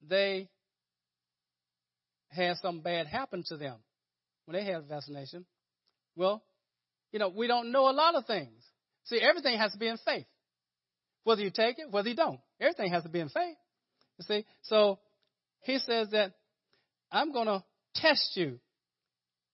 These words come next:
to see whether you're gonna obey his commandments." Now, now, though, though, though we're talking Old Testament right now, so we can say God is gonna test us to see whether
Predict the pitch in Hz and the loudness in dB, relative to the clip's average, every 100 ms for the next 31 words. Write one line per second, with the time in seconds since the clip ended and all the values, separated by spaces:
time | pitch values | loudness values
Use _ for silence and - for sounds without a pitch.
0 | _ 220 208 269 226 208 214 202 190 180 | _ -8 -4 -2 0 2 0 0 0 0
1 | _ _ _ _ _ _ _ _ _ 202 | _ _ _ _ _ _ _ _ _ -2
2 | 202 202 185 202 196 180 151 185 180 175 | 2 2 2 0 2 2 2 -2 -2 -2
3 | 175 208 220 175 233 190 214 202 196 196 | -2 -2 -2 0 -2 0 -4 -4 -4 -2
4 | 196 220 226 247 226 190 196 165 170 220 | -2 -2 -4 -4 -2 -6 -6 -10 -6 -6
5 | 196 185 - _ - 285 240 202 190 185 | -4 -6 -6 _ -4 -4 -4 0 0 0
6 | _ _ 170 185 262 294 220 185 196 190 | _ _ -8 0 2 2 0 -4 -6 -6
7 | 170 - 202 180 - 247 190 160 202 185 | -8 -6 -4 -4 -6 -8 -8 -12 -10 -4
8 | 190 185 | 0 0